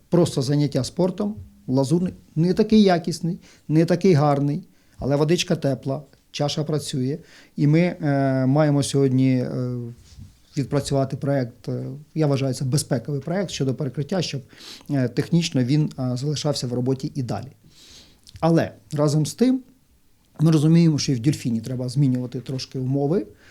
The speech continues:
для того, щоб він не стояв порожнім. Це не приватна власність. Дуже все просто. Ви платите чотириста гривень, можете прослідкувати, куди вони йдуть. А вони йдуть на утримання самого «Дельфіну». Ми, е,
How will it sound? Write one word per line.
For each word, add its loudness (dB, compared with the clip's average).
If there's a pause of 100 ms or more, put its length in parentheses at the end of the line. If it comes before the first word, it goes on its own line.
(140)
для 2
того, 4
щоб -2
він 2
не 2
стояв 0
порожнім. -4 (720)
Це 4
не 6
приватна 2
власність. -10 (100)
Дуже 0
все 2
просто. 2
Ви 0
платите 0
чотириста -2
гривень, 2
можете -6
прослідкувати, -2
куди -2
вони 0
йдуть. -10
А -2
вони 6
йдуть 4
на 4
утримання 4
самого 2
«Дельфіну». -2 (840)
Ми, 4
е, 0